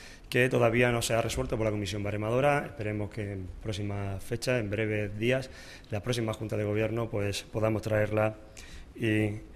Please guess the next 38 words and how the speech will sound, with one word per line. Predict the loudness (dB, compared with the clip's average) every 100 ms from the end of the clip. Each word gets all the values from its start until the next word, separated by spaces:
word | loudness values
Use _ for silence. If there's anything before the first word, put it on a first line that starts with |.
| -18 -16 -12
que | -4 0
puedan | 6 8 8 6 -2 -2
los | 0
beneficiarios | 4 2 2 2 4 6 4 4 0 -10 -20 -20 -20 -20 -10
hacer, | -8 0 2 2 0 -14 -20 -20 -16 -14 -14 -16 -18 -8
pues, | -4 -4 -6 -8
una | -4 0
vez | 0
que | 0
se | 2
le | 2
abone | 4 4 4 2 -2 -8
ese | -4 -2
importe, | -2 2 12 12 12
pues, | 6
hacer | 2 2
uso | 6 6 6 0 -8 -16 -14
del | -8 -4 -4
dinero. | -4 -4 6 6 6 2 -10 -10 -10 -10 8
La | 10
línea | 12 12 12
dos, | 10 8 2 0
correspondiente | 2 4 6 8 8 8 10
a | 10 10
entidades | 8 10 10
deportivas | 8 2 2 2 6 8 6 2 -8 -12 0
y | 6
educativas, | 6 12 12 12 8 6 4 -2 -14 -20 -20 -20 10
por | 12
la | 12
participación | 12 12 10 8 6 8
en | 8
el |
programa | 8 8 10 10
de | 6
Juegos | 6 6
Deportivos | 6 2 0 2 4
Municipales, | 4 2 4 4 6 4 0